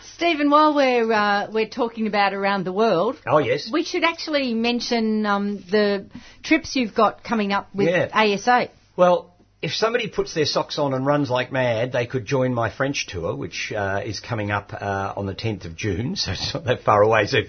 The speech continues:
Speaker 2: you'd need your, you'd need to already have your passport in order. Um, uh, but we do have still a couple of spaces left on the French tour if people wanted to join it. Uh, it's the garden, chateaux and villages of northwestern France, so all up through Normandy and the Loire Valley.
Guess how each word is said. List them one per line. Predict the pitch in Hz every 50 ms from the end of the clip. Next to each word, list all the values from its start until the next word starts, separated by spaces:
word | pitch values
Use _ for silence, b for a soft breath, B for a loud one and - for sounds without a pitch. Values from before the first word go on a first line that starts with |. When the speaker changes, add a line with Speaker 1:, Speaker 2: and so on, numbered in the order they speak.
| B B B B B -
Speaker 2:
you'd | 110 101
need | 117 139 160 165 127
your, | 110 135 135
you'd | 135 135 120 120 110 127
need | 151 160 139
to | 131 127
already | 139 139 135 127 120
have | 104 117 123 113
your | 113 -
passport | - 113 107 104 - - - 107 104 92
in | 98 95
order. | 95 87 80 95 131 165 165 B B B B B B
Um, | 107 104 110 117 120 117 120 117 117 117 117 117 117 110 B B B B B -
uh, | 107 113 117 117 117 117 117 117 117 117 117 - 113
but | 135 131
we | 123 117
do | 107 165 175
have | 156 156 139
still | - - - 151 135
a | -
couple | - 131 - -
of | 113
spaces | - - 135 123 113 - 117 101 95
left | 123 135 139 - 151
on | 131
the | 127 123
French | - - 123 123 - -
tour | - 143 123 113
if | 110 98 -
people | 127 117 95 107
wanted | 117 117 104 95 95
to | 101
join | 95 - 131 131 147 156
it. | 160 156 B B B B B B
Uh, | - 104 107 110 113 117 113
it's | 110 - - -
the | 113
garden, | - 131 139 143 139 135 131
chateaux | - - 147 123 104 127 120 120 110 98
and | 117 107
villages | 95 127 127 127 117 98 120 110 92 110
of | 95 98
northwestern | 120 123 127 - - 120 110 - - - 104 98
France, | - - 147 151 151 151 147 - - B B B B -
so | - 117 113
all | 117 117 120
up | 113 -
through | - - 113 107
Normandy | 104 113 117 117 117 113 107 110
and | 107 101
the | 101
Loire | 101 107 104 107 107 107 92
Valley. | 117 143 156 160 160 156 143